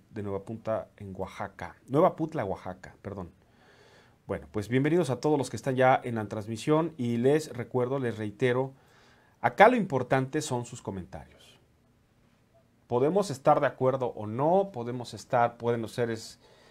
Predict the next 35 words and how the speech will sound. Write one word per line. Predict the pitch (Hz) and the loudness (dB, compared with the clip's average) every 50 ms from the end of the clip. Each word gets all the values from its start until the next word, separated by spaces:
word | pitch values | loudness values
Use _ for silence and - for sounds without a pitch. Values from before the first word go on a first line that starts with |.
| _ _ _ _ | _ _ _ _
algunos | - 104 110 113 123 131 123 | -8 -8 -6 -4 -4 -4 -4
de | 110 | -4
ustedes | 95 - 131 123 113 - | -4 -4 -4 -4 -4 -6
que | - | -10
están | 110 - - 120 117 | -12 -8 -8 -8 -6
viendo | 117 120 117 | -6 -4 -2
la | 110 104 98 | -2 -2 -2
transmisión | 104 98 95 101 98 92 - - 117 117 127 - | -2 -4 -6 -6 -12 -12 -6 -4 -4 -4 -4 -6
o | - 107 | -6 -6
el | 101 95 | -6 -6
video, | 95 98 98 107 131 139 151 160 156 - - _ _ _ _ _ _ - _ _ _ _ | -6 -8 0 4 4 4 4 4 0 -4 -16 _ _ _ _ _ _ -20 _ _ _ _
eh, | - 202 208 202 202 196 196 98 95 95 | -8 -4 -2 -2 0 0 -2 -2 -4 -6
pues | - 104 95 - | -10 -14 -14 -14
estar | - - - 131 123 | -12 -2 -2 0 0
muy | 120 120 147 185 | 0 -2 -4 -2
convencidos | 185 190 156 123 113 98 - 151 175 190 147 120 110 | 0 -2 0 -2 -4 -4 -4 -4 -2 -2 -2 -2 -2
de | 110 98 | -4 -6
que | - 107 101 98 | -4 -6 -8 -4
todo | - 143 143 156 151 | 0 0 2 2 2
lo | 143 - | 0 0
que | - | -4
está | 107 - 139 135 | -2 -4 -2 -2
planteando | 135 127 113 131 131 139 | -2 -6 -4 -2 -4 -4
el | 131 | -4
presidente | 131 120 101 - 113 110 117 123 127 - 127 123 123 - - | -6 -6 -8 -8 -8 -8 -8 -8 -8 -6 -6 -6 -6 -6 -6
electo | 110 110 113 113 - 120 | -4 -4 -4 -4 -4 -6
López | 110 113 113 120 110 110 | -6 -6 -6 -8 -10 -8
Obrador | 104 98 101 104 113 120 131 127 - _ _ _ _ _ _ _ _ _ | -6 -4 -2 0 0 0 0 -2 -6 _ _ _ _ _ _ _ _ _
es | - 104 110 104 - | -6 -4 -4 -4 0
la | 117 107 | 0 0
ruta | 107 110 139 147 - 151 - | 0 0 -2 0 0 -2 0
correcta. | - 123 - 196 196 190 - 85 78 _ _ _ _ _ _ _ _ _ _ _ _ _ _ _ _ _ _ _ _ _ _ - | 0 0 0 0 -2 -4 -8 -16 -16 _ _ _ _ _ _ _ _ _ _ _ _ _ _ _ _ _ _ _ _ _ _ -6
Y | 117 113 | -4 -4
está | 104 - - - 117 | -4 -4 -4 -4 0
bien, | 117 160 220 - - | 2 2 0 0 -4